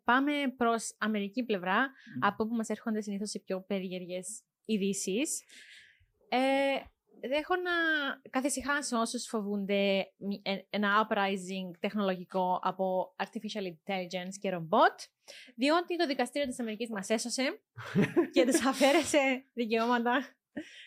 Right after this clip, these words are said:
Speaker 1: Και συγκεκριμένα, όταν ένας γιατρός, ο Στίβεν Θάλερ, πήγε να, να συμπληρώσει μια φόρμα για να πει ότι το ρομπότ που έχει φτιάξει, το ίδιο το ρομπότ, είχε, ε,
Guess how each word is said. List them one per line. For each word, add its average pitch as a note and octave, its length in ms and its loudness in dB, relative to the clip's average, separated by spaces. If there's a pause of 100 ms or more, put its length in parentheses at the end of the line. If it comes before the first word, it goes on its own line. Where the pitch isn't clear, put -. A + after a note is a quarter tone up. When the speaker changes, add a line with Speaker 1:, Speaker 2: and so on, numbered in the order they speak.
Speaker 1:
Και - 120 0
συγκεκριμένα, B3+ 840 0
όταν C4+ 440 2
ένας C4+ 380 -2
γιατρός, G#3 680 2
ο F#3+ 60 -6
Στίβεν G#3+ 460 -6
Θάλερ, G3+ 460 -2
πήγε A3+ 540 -2 (180)
να, G3+ 280 -4 (1400)
να G#3+ 140 0
συμπληρώσει A3+ 420 2
μια C4 180 2
φόρμα A#3 480 2
για G3 160 -2
να G3 120 -2
πει A3+ 160 -2
ότι A#3 400 -2
το G#3 180 4
ρομπότ G3 380 2
που - 80 -2
έχει G#3+ 180 -4
φτιάξει, G#3 840 -6 (120)
το A3 120 2
ίδιο B3+ 360 4
το G#3 80 -4
ρομπότ, G3 520 0 (160)
είχε, G#3+ 640 0 (420)
ε, G3 320 0